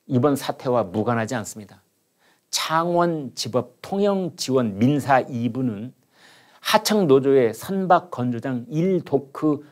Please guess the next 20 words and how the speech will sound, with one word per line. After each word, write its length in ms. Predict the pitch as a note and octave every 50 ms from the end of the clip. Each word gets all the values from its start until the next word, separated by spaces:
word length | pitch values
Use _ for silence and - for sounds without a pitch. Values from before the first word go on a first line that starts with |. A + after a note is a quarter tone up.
| _ _
점거 640 | - - A2+ A2 A2+ A#2+ A#2+ A2+ C3 B2+ A#2+ A2+ A2
농성이 560 | G#2 G#2+ A2+ A2 A#2 B2+ C3 D#3 D#3+ B2+ - - - - _
정당한 840 | - - - A2+ A#2+ B2+ B2+ C3+ C#3+ B2+ D3 C#3 C#3 C#3 B2 G2+ - - _ _ _ _ -
쟁의의 840 | - - - A#2+ C3+ D3+ D3+ D3+ D3+ D3 D#3 E3+ E3+ D#3+ C#3 - - _ _ _ _
범위를 680 | - - - A#2 A#2+ B2 A#2+ A#2 A#2+ D3 D#3 C#3+ - - -
벗어났다면서 800 | - B2+ A#2+ D3+ D3+ D3 C3+ - - C3+ B2 A2+ A#2 A#2 G#2+ - _ _ _ _ _ _ -
퇴거 600 | - - F#3+ F#3+ F3+ F#3 F3+ D#3 C#3+ - E2+ G#2+
명-, 260 | A2 A2 A#2+ C#3 B2 G2
명령 440 | A#2+ C#3 D3+ D#3 C#3 G2+ F2+ - - _ _ _ _ _ _ _ _ _ _ _ _ _ _ -
그리고 480 | - C#3+ D3+ D3 F3+ A3 G#3+ G#3+ - - - _
그것에 580 | - C#3 C#3+ C3 B2+ A#2 - C3+ A2+ G#2+ G#2+ - _ -
불응할 560 | - B2 A#2+ B2 B2+ B2 A#2+ A#2 G#2+ A2 -
경우에는 680 | - A#2 G#2+ G2 G2+ G2+ G2 F#2+ F#2+ A2 D3+ D#3+ D#3 - _ _ _ _ -
노조가 360 | A#2+ A2 G#2 A#2+ A2 G2 G2
하루에 440 | - - - - C3 A2+ G2 F2+ - _ _ _ _ _
삼백만 640 | - - - - F#3+ G3+ G3+ G#3 G3+ F#3+ F3+ D#3+ D3+
원씩 320 | C#3+ C3+ - C3+ A2+ G2+
물어내야 540 | - G#2+ G#2+ A2+ A2+ G#2+ G#2 G2 G2 F#2+ F2+
한다고 400 | F2+ G#2 G2 - G2 G#2 A#2+ A2+
결정했습니다. 720 | - - G#2 - - A2 F#2+ F2+ - - - - _ _